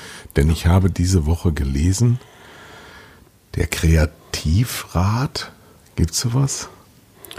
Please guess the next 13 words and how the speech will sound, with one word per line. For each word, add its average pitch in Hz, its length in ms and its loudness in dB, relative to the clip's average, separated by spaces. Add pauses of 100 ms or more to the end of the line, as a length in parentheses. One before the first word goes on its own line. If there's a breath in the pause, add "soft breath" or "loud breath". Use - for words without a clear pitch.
(220 loud breath)
Ich 82 180 -4
weiß 85 220 4
es 76 140 -6
nicht. 78 180 -4
Es - 160 -4
gibt - 240 2
wohl 92 140 2
einen 104 460 6
Kreativrat. - 1600 2 (1400 loud breath)
Ich - 160 -6
lüge 73 280 0
jetzt - 340 -4
nicht. - 360 -12